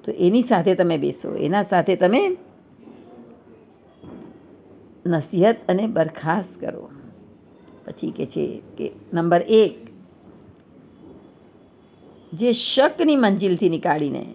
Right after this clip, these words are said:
યકીનની મંઝિલ તમને દેખાડી દે, જે શકની મંજિલથી નીકાળીને તમને યકીનની મંઝિલ દેખાડી દે એવા આલિમ. બીજું, જે રિયાથી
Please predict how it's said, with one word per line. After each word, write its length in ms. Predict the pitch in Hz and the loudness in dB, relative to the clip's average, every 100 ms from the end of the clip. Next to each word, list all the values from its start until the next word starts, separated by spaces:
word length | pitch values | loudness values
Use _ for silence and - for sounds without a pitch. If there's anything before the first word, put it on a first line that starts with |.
| - - | -14 -2
યકીનની 720 | 175 175 - 247 247 240 208 | -2 -2 -4 0 4 4 4
મંઝિલ 720 | 180 175 165 139 147 233 202 | 4 4 2 -2 0 2 2
તમને 300 | - 160 143 | -2 -4 -4
દેખાડી 420 | 135 139 - - | -6 -8 -10 -14
દે, 180 | - 170 175 - _ _ _ - _ _ _ - - | -16 -20 -20 -20 _ _ _ -20 _ _ _ -16 -4
જે 100 | 190 | -4
શકની 400 | 180 254 254 311 | 2 0 4 4
મંજિલથી 440 | 277 226 233 220 | 6 4 4 2
નીકાળીને 400 | 208 190 175 202 | 0 4 4 4
તમને 220 | 247 226 190 | 2 2 0
યકીનની 400 | 185 262 269 233 | -2 -2 2 2
મંઝિલ 340 | 180 156 160 | 2 2 -2
દેખાડી 360 | 151 156 - - | -2 -6 -8 -8
દે 140 | - | -6
એવા 180 | 170 160 | -2 -2
આલિમ. 320 | 131 - 180 | -4 -8 -10
બીજું, 500 | 165 156 226 240 240 - - _ - | -10 -2 0 0 -4 -14 -20 _ -4
જે 200 | 180 185 | 0 2
રિયાથી 880 | 160 160 202 240 240 175 151 113 | 4 4 6 4 0 -4 -4 -6